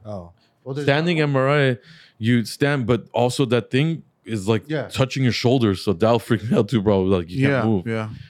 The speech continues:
Speaker 3: I did the open M R I where your sides are, like, kinda open, but that shit is, like, two inches from your face still.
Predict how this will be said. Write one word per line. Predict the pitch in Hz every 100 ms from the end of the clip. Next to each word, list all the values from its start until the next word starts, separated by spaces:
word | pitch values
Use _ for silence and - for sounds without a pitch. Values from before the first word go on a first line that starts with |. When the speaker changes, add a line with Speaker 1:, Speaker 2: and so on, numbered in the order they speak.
| -
Speaker 3:
I | 123
did | 127 143
the | 139
open | 135 135 135
M | 135
R | 143
I |
where | 135 113
your | 101
sides | - 107 113
are, | 123
like, | 123 117
kinda | 135 127
open, | 127 135 156 165 - _ _ _ -
but | 104
that | 117
shit | - - 139
is, | - 101
like, | 107 98
two | - 135 123
inches | 117
from | 107 107
your | 92
face | 107 113
still. | - 127 135 143